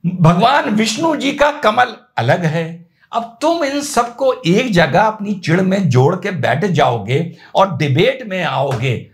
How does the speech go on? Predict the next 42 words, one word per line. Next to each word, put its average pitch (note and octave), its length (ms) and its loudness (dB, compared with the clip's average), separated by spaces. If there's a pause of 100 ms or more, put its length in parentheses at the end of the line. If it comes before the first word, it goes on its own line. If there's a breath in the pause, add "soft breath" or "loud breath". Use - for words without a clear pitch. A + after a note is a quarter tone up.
(220 soft breath)
तो A3+ 60 -6
तुम A#3+ 360 -2
गरियाए D#3 580 4
नहीं A#3 240 -4
जाओगे, A3 340 0
तो B3 120 -4
तुम्हारे F#3+ 360 -2
साथ F#3+ 500 -2
और C3 460 2
क्या C#3 200 2
होगा। C#3+ 760 0 (760 soft breath)
एटी G#3 460 0
टू D4+ 380 0
में B3 420 -2
एशियाड A#3+ 680 0
हुआ, A2 480 -6 (220)
एटी C#3+ 360 -2
टू D3 240 2
में G#3+ 300 0
एशियाड A3 720 2
हुआ। G#2 180 -6 (440 soft breath)
तो E3+ 80 0
बहुत F#3 280 4
से G3+ 100 2
तो F#3+ 120 0
अब F3+ 140 0
नई F3 160 0
पीढ़ी D#3+ 280 -4
के E3 120 -2
लोगों D3 320 0
को E3 80 -2
एटी D3 240 -4
टू D#3 140 -6
तो D3+ 100 0
बहुत C#3+ 180 0
पुरानी C3+ 280 -2
बात A#2+ 240 0
हो G#2+ 100 -8
गई, C#3 180 -4
पता C3 240 0
नहीं B2+ 160 0
होगा। A#2+ 420 0